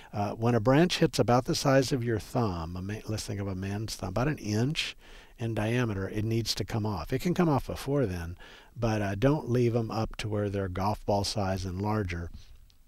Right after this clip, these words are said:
That just makes a bigger wound. Uh, but the trashy trunk can help, uh, because think about this. All those leaves, if you were to prune every branch and just leave the top of the trunk sticking up, well, you would have removed probably ninety percent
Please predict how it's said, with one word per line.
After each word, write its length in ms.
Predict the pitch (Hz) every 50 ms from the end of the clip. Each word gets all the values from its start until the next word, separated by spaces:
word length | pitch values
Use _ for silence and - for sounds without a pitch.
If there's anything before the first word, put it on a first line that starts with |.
| - - - - - - - -
That 200 | 120 127 131 123
just 160 | 120 - -
makes 220 | 131 113 - -
a 40 | 113
bigger 240 | 98 104 90 85 85
wound. 420 | 92 107 120 123 101 80 87 95 - - - - - - - - -
Uh, 160 | - 92 92
but 180 | 98 110 107 -
the 100 | 131 113
trashy 400 | - - 165 190 - - 202 170
trunk 320 | - 196 214 226 - -
can 180 | - - 117 104
help, 380 | 98 170 208 202 - - - -
uh, 80 | 107 98
because 380 | 98 120 110 - 139 123 -
think 180 | - 185 185 -
about 220 | 139 110 98 -
this. 220 | - - 90 - - -
All 260 | - 107 123 147 175
those 320 | 165 185 180 175 156 135 139
leaves, 480 | 135 131 131 123 113 95 87 85 - - - - - -
if 160 | - - -
you 120 | 151 170 208
were 80 | 233
to 80 | 240 220
prune 280 | - - 180 156 131 113
every 240 | 117 139 160 180
branch 400 | 165 139 147 131 120 110 101 -
and 140 | - 98 98
just 180 | 135 139 - -
leave 240 | 147 135 131 127 117
the 120 | 107 92
top 420 | - - - 143 151 175 - -
of 140 | 156 127 117
the 80 | 117 113
trunk 380 | - - 170 156 113 82 -
sticking 400 | - - - 110 - - 117 104
up, 300 | 117 151 151 85 143 - - - - - - - - - - -
well, 140 | 131 127 127
you 140 | 143 175 185
would 100 | 180 160
have 160 | 147 - -
removed 760 | 123 113 120 131 147 175 165 131 117 117 113 113 - - - - - - - - _ - -
probably 280 | - 120 - 196 180
ninety 400 | 117 85 85 95 110 123 135 151
percent 500 | - - 110 101 - - 113 120 160 -